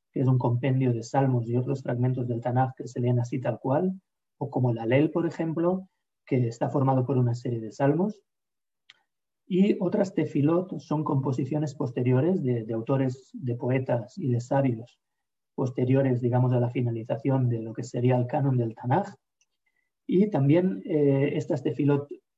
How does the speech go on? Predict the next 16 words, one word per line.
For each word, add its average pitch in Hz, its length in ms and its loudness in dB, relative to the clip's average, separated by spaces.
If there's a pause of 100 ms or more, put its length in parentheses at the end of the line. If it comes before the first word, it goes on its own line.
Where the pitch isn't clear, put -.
(220)
posteriores 147 640 2
también 143 240 0
tienen 143 300 0
por 131 160 0
eso 127 180 -2
una 139 320 2
influencia 135 500 -2
muy 135 140 0
grande 131 300 2
de 127 80 2
lo 120 80 0
que 110 80 -8
son 131 160 -6
los 120 100 -4
textos 120 380 -6
bíblicos. 120 680 -2